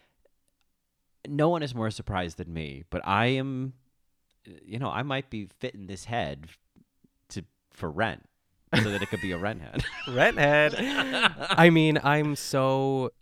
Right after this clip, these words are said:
Speaker 2: I'm so thrilled. I, I think, like, I, I hope you keep listening to the cast recording. I hope that you, like, it's, it's kinda like making up for lost time.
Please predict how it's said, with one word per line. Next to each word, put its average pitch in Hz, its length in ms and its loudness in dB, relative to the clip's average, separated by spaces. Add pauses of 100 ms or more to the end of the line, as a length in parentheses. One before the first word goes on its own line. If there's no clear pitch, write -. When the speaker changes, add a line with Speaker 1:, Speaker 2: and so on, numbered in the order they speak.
(560)
Speaker 2:
I'm 101 160 -6
so 98 260 -6
thrilled. 104 580 -10
I, 107 260 -6
I 107 140 -10 (100)
think, 113 400 -10 (560)
like, 127 260 -2
I, 135 300 2
I 127 140 -2
hope 135 200 -2
you 135 280 -2
keep 135 180 -6
listening 131 340 -4
to 131 80 -2
the 123 80 -4
cast 120 300 -6
recording. 92 500 -8
I 101 80 -6
hope 104 240 -8
that 101 120 -8
you, 104 160 -8
like, 104 360 -8 (560)
it's, - 220 -12
it's - 200 -2
kinda 156 220 2
like 156 160 2
making 151 260 0
up 151 80 -2
for 151 120 0
lost 147 280 0
time. 110 480 -2